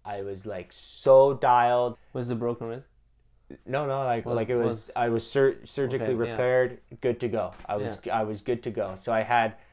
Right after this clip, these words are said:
Speaker 1: I had accumulated all my experience, my university, my Thailand. I was fucking, like,
Speaker 2: Focused.
Speaker 1: I was ready for it. I was just, like,
Speaker 2: Yeah.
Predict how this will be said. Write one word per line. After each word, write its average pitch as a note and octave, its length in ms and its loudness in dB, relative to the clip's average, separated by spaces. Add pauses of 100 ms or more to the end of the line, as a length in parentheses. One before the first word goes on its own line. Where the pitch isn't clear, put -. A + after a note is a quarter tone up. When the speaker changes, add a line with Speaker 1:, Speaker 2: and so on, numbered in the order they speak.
(420)
Speaker 1:
I A#2+ 100 -2
had A2+ 140 -2
accumulated B2 580 -2
all C3+ 200 6
my C#3+ 180 0
experience, C3 720 -8
my G#2 160 -12
university, B2 960 -2
my F#2+ 320 -10
Thailand. A#2+ 800 -2 (360)
I G#2 140 -4
was G2+ 160 -6
fucking, A2+ 800 -2
like, G2 320 -2 (880)
Speaker 2:
Focused. A#2 520 -8
Speaker 1:
I A#2 180 2
was G#2 180 -2
ready G2 480 -2
for F#2 300 -8
it. F2 40 -10
I F2 100 -8
was F#2 160 -10
just, G2 280 -12
like, F#2+ 300 -8 (140)
Speaker 2:
Yeah. A2+ 180 -12